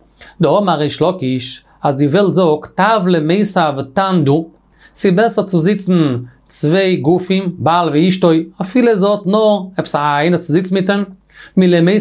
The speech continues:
ארמען צו זיצן, איינער אליין. אבל ממון, צו כיף אפל, דעם אלוהי, איז אפשר גמירות דעת פון מחירות, דארף געבן, באקומט ממש כסף. ווי א שמוענן דארט דין ביי ממון, האט ער געזאגט, משום די יציאה למחילה.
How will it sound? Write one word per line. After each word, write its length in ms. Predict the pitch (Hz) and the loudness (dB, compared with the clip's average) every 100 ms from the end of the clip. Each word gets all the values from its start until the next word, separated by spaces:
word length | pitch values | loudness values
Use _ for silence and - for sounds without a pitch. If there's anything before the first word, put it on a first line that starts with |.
| 214 | 0
ארמען 580 | 180 170 214 202 175 165 | -2 0 0 2 2 2
צו 140 | 156 | 0
זיצן, 340 | 175 196 185 180 | 0 0 0 0
איינער 260 | 160 196 196 | 0 0 0
אליין. 280 | 185 185 185 - _ _ - - | -2 -4 -8 -20 _ _ -20 -8
אבל 380 | 120 139 165 139 | -2 0 0 0
ממון, 500 | 135 131 131 147 214 143 139 135 135 135 139 - - | 0 0 2 2 2 0 0 -4 -6 -8 -10 -14 -16
צו 200 | - 120 | -4 -2
כיף 300 | 123 147 180 | 0 0 0
אפל, 400 | 139 120 170 170 | -4 -2 0 0
דעם 240 | 123 135 175 | 2 2 2
אלוהי, 260 | 151 151 247 - _ _ - | 2 0 -2 -12 _ _ -4
איז 100 | 117 | 0
אפשר 280 | 147 - 156 | 0 0 -4
גמירות 360 | 139 139 131 | -2 0 0
דעת 200 | 127 156 | 0 0
פון 180 | 156 147 | -2 -2
מחירות, 340 | 143 214 185 123 | -2 0 0 0
דארף 260 | 143 180 185 | -2 -2 -2
געבן, 160 | 143 | -2
באקומט 280 | 123 135 160 | -2 -2 -2
ממש 320 | 151 151 170 | -2 -2 -2
כסף. 480 | - 185 185 - - _ _ - - - | -2 -2 -4 -12 -20 _ _ -20 -12 -2
ווי 220 | 240 226 | 2 2
א 20 | |
שמוענן 540 | - 170 160 151 156 151 | 0 2 2 2 2 2
דארט 160 | 147 | 0
דין 220 | 131 156 | 0 0
ביי 80 | 151 | 0
ממון, 420 | 147 151 131 165 | 0 0 2 2
האט 160 | 147 139 | 2 0
ער 60 | 147 | 0
געזאגט, 260 | 139 147 | 0 0
משום 220 | 151 156 | 0 0
די 60 | 147 | 2
יציאה 420 | 143 - 143 165 | 2 0 0 0
למחילה. 420 | 165 160 156 220 | 2 0 0 -2